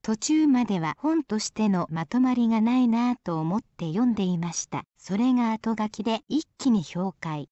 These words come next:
そういう意図でこのような構成になっていたのかと納得しました。一番面白かったのは後書きかも。これから大学で学ぶ人にはぜひこの後書きだけでも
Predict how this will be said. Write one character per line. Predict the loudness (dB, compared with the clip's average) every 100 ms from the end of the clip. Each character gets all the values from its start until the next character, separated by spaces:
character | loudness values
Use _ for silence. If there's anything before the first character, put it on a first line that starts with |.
| _
そ | -6 0 2
う | 4
い | 4 2
う |
意 | 0
図 | -2
で | -4 -6 -4
こ | 2
の | 2 2
よ | 2 2
う |
な | 0 0
構 | -2 -2 -2
成 | 0 2 4
に | 4
な | 2 0
っ |
て | _ -2
い | -2
た | 0 0
の | 0
か | -4
と | -6 -6 -6
納 | -6 -6 _
得 | -8 -8
し | -6 -2
ま | -2
し | -4 -8
た。 | -8 -8
一 | -10 -6 -2
番 | 2 2 4 4
面 | 4 2
白 | -2 -2 -2
か | -2 -4
っ | -2
た | 0
の | 0
は | 0 -4 -6
後 | -4 0 0
書 | -2
き | -4
か | -2 2
も。 | 0 -2 -6
こ | -2
れ | -2 0
か | 0 0
ら | 0
大 | 0 0 2
学 | 0 -2 -2
で | -2 -2
学 | 0 2 2
ぶ | 0
人 | -4 0 2
に | 2 2
は | -2 -4
ぜ | -4
ひ | -2 -4 -8 -6
こ | 0
の | 4 4
後 | 0 -2 -2
書 | -2
き | -2 -2
だ | -2
け | -2 -4
で | -2
も | -2